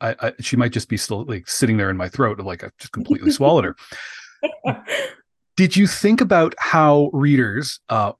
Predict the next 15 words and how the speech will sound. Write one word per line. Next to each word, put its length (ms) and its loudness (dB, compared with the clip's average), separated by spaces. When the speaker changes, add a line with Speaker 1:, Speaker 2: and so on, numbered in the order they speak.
Speaker 1:
gullible 420 4
as 120 0
me 320 2
and, 380 -4
and 380 0
more 360 -2
discerning 460 -6
than 120 -10
me, 240 -14
how 260 0
they 360 4
would 340 2
take 520 -4
Temmie? 340 -8
Speaker 2:
Ooh. 920 0